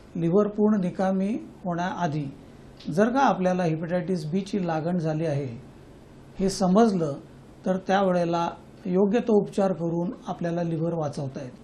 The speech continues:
आणि त्यासाठी दोन प्रकारचे उपचार उपलब्ध आहेत. एक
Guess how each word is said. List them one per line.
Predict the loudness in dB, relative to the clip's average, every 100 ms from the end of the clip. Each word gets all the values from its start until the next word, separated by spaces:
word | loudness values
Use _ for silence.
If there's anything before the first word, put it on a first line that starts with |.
| -12
आणि | -4 -2 2
त्यासाठी | 2 4 2 2 0 0 -6 -10
दोन | -6 2 4 4
प्रकारचे | 0 -2 -2 -4 -4
उपचार | -4 -4 -2 -2 -4 -12 -12 -8
उपलब्ध | -4 -2 -2 -4
आहेत. | -8 -12 -20 -20 -20 -20 -20 -20 -20 -20 -20 -20 -10 2
एक | 4 2